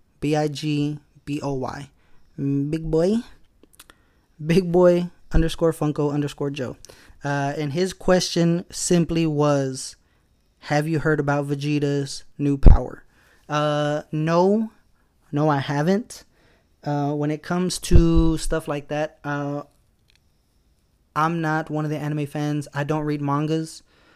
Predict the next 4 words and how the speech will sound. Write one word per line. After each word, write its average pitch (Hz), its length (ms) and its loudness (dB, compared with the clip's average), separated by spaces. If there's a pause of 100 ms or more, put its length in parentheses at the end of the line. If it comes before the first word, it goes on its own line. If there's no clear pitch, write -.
(260)
Um, 139 880 -4 (440)
I 139 60 -10
don't, 143 240 -6 (160)
uh, 135 380 -8